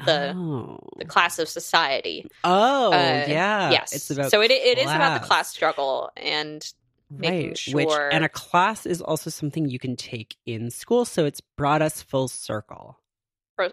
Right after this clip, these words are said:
Speaker 1: full circle back to there. Yeah, yeah. And he was just always felt so excluded because he kept having things in his teeth all his life. He didn't know how to get 'em out. And that's the story of The Ga-, Great Gatsby right there.
Speaker 2: <laughs> I mean, if you ask me,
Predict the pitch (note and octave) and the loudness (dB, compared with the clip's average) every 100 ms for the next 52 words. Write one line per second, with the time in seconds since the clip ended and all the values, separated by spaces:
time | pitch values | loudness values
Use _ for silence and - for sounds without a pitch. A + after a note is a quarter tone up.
0 | _ - G#3 - F#3 D#3 D3 C#3+ - - | _ -2 0 0 -2 0 -2 -6 -8 -12
1 | - - - _ D#3 - - _ _ _ | -12 -12 -18 _ -6 -6 -10 _ _ _
2 | - - - _ _ _ - G3+ A#3 A3+ | -14 -14 -16 _ _ _ -6 0 2 2
3 | G#3+ - F#3+ F#3+ F#3 F3+ - D#3+ - D#3 | 0 -2 -8 -2 0 0 0 -4 0 -2
4 | D3+ - D#3 D#3 - - F3 F3 - - | -4 -8 -6 -6 -8 -10 -12 -12 -12 -8
5 | D#3+ D#3+ - D#3 D#3 D3 D3+ - D3+ D#3 | -8 -10 -8 -10 -8 -14 -14 -14 -14 -14
6 | _ _ _ _ _ - _ - D3+ F3 | _ _ _ _ _ -20 _ -4 -2 -2
7 | C#3 - - - E3+ D#3 D3 E3 D3+ D3 | -4 -6 -6 -10 -8 -6 -6 -6 -6 -8
8 | D3 C#3+ C#3 B2 _ _ _ _ _ _ | -10 -12 -14 -16 _ _ _ _ _ _
9 | _ _ _ C3 C#3 D#3 F#3 G3+ - - | _ _ _ -20 -12 -2 -2 -2 -8 -4
10 | G3+ F#3+ F#3 - _ F3+ F3+ G3 - D3 | -2 0 -2 -6 _ -4 -2 -6 -6 -8
11 | D3+ - F#3 D#3 - - - - - - | -8 -6 -4 -4 -6 -12 -16 -20 -18 -6
12 | C#3 C3+ C3 B2+ D3 C#3+ C#3 - D3+ D3+ | -2 0 -2 -2 0 0 -2 -2 0 0
13 | A#2 A2+ | -2 -6